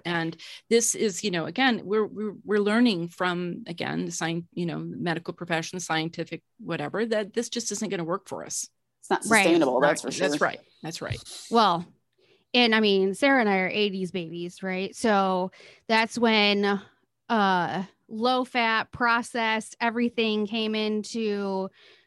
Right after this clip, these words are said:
Speaker 3: uh, grocery stores at a very high rate. And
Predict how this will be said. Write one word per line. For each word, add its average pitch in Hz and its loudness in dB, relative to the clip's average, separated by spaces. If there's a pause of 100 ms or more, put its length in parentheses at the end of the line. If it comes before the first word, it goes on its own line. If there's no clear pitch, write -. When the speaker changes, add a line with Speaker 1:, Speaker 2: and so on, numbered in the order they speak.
(120)
Speaker 3:
uh, 180 0 (500)
grocery 233 0
stores 202 -2
at 196 -4
a 185 -6
very 247 6
high 190 -2
rate. 180 -6 (420)
And 196 4